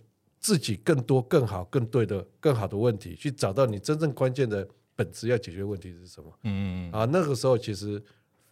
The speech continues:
Speaker 1: 我觉得那个会对你的创新思考是会有一个非常很棒的一种在启发你的一个效果。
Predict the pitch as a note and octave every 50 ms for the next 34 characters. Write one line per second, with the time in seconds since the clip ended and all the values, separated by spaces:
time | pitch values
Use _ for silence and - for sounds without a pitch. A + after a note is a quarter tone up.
0 | _ - A2+ A2 A2 - C3+ C#3 C#3 D3 D3 C#3 C3 A#2 A2 A#2 C#3+ B2 A2 -
1 | C#3 B2 A2 G2 F#2 F#2 F#2 F#2+ F2+ - A#2 G#2+ G#2+ G#2+ - - G#2+ - F2+ F2
2 | - - A2 G2 - A#2 G#2+ F#2 F2+ - - F2+ F2 - A#2 A2+ G2+ F#2+ F#2 F#2
3 | F2 - - - - _ _ _ _ _ _ _ - G#2 G2+ G2 - - D3 C3
4 | A2 A2 A2+ G#2+ G2 F2+ F#2 G2+ G2+ - - - - - - - G#2 F#2+ G2 F#2
5 | F2 E2 D#2 D#2+ D#2+ E2+ E2+ - - E2 D2+ D2 - C#2+ C#2